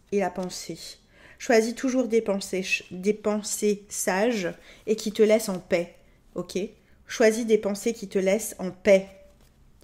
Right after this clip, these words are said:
C'est le secret. C'est le secret. D'accord ?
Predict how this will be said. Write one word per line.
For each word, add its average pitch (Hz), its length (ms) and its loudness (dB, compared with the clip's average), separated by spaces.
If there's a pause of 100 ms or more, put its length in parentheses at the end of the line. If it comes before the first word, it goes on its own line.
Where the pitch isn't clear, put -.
(120)
C'est - 140 -10
le 185 60 -6
secret. 160 360 -10 (3750)
C'est - 140 -2
le 190 40 -2
secret. 190 340 -6 (1700)
D'accord ? 202 480 -4